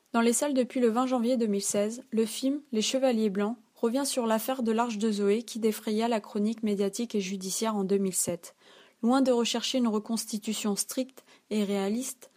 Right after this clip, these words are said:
le cinéaste, Joachim Lafosse, met l'accent sur l'essence humaine du drame. Il met en scène ce que l'action humanitaire peut produire de plus pervers.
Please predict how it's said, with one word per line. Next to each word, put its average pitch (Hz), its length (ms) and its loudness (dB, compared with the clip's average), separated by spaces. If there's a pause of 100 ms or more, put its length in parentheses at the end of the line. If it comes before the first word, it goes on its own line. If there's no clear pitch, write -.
(240)
le 220 140 0
cinéaste, 247 720 0 (280)
Joachim 208 480 2
Lafosse, 233 520 0 (340)
met 247 100 4
l'accent 254 320 2
sur 247 200 -4
l'essence 214 440 0
humaine 240 280 2
du 214 120 0
drame. 185 400 -4 (560)
Il 220 80 4
met 262 240 4
en 262 60 0
scène 277 240 0
ce 254 80 -2
que 233 160 0
l'action 220 340 0
humanitaire 220 520 2
peut 233 100 -4
produire 226 420 0
de 214 80 2
plus 202 160 -6
pervers. 185 640 -4